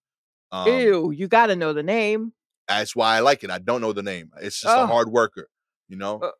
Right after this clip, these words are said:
Speaker 1: It's,
Speaker 2: oh,
Speaker 1: it's just,
Speaker 2: no.
Speaker 1: it's just a
Speaker 2: Mm.
Speaker 1: local thing.
Speaker 2: Wait, is it, like, locally made, <laughs> locally sourced mayo, or
Speaker 1: Like, I mean, like, from the local, uh,
Speaker 2: No, it's
Speaker 1: supply
Speaker 2: just from
Speaker 1: store, uh, that, like, sells ingredients to bodegas.
Speaker 2: Okay.
Speaker 1: That's it.
Speaker 2: N-,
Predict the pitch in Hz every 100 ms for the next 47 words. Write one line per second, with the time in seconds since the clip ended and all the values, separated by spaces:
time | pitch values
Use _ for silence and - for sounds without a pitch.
0 | _ 95 - 226 240 247 247 254 247 247
1 | 240 220 190 - - 202 - 113 - 110
2 | 110 98 90 117 101 - _ _ _ -
3 | 165 _ - 233 214 185 208 202 208 196
4 | 180 190 214 214 208 185 175 202 240 311
5 | 233 320 269 277 254 - 254 233 277 -
6 | 247 233 277 302 480 - - 220 202 202
7 | 214 202 120 127 123 120 117 - 117 113
8 | 127 135 139 131 123 120 107 _ _ _
9 | _ 214 214 214 185 160 - 131 - 202
10 | 92 - _ _ _ _ - 101 95 92
11 | 90 - - 95 98 95 95 - 117 110
12 | 104 95 104 98 117 107 104 92 - 113
13 | 101 90 101 95 101 87 67 - - _
14 | _ _ _ - 190 196 - 120 117 98
15 | 92